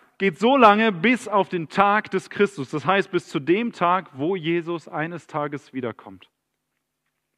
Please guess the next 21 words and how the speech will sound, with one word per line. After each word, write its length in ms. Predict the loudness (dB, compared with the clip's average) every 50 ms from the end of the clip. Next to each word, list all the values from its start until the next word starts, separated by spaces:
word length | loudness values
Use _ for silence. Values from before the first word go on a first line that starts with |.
| _ _ _ _ _ _ _ _
Bis 160 | -10 -10 -10
zu 100 | -10 -10
diesem 280 | -8 -8 -6 -8 -8 -6
Tag 380 | -2 -2 0 0 0 -4 -6 _ _ _ _
geht 220 | -6 -4 -4 -4 -4
bei 120 | -6 -6
dir 320 | -6 -6 -6 -6 -6 -6
und 140 | -6 -6 -6
mir 240 | -4 -4 -4 -4 -4
der 140 | -4 -6 -6
Prozess 680 | -6 -10 -14 -14 -10 -4 -4 -4 -4 -4 -8 -16 -20 _ _ _ _ _ _ _ _ -10
der 200 | -10 -8 -4 -2
Heiligung, 580 | -2 -2 -2 -2 -6 -6 -6 -8 -8 -10 -10
dass 220 | -12 -12 -12 -10 -8
wir 140 | -6 -6 -6
Jesus 420 | -4 -4 -6 -6 -6 -8 -12 -12
ähnlicher 560 | -10 -8 -8 -6 -6 -8 -8 -6 -6 -6 -6
werden, 320 | -4 -6 -6 -6 -8 -10 -12
Schritt 320 | -12 -10 -8 -8 -10 -8
für 160 | -8 -10 -10
Schritt. 400 | -10 -8 -6 -6 -6 -6 -8 _